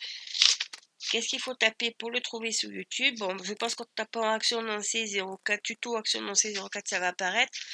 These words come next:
Moi, quand j'ai fait partager, ça m'a dit YouTube, euh, slash,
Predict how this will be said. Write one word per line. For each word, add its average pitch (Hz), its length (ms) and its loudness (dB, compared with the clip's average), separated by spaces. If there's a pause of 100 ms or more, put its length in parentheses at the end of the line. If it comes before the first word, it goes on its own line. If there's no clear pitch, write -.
(300)
Moi, 254 240 8
quand 247 240 0
j'ai 220 220 4
fait 233 400 2
partager, 240 720 6
ça 247 160 6
m'a 214 140 6
dit 180 420 -8
YouTube, 226 800 0 (3000)
euh, 165 920 -4
slash, 240 840 8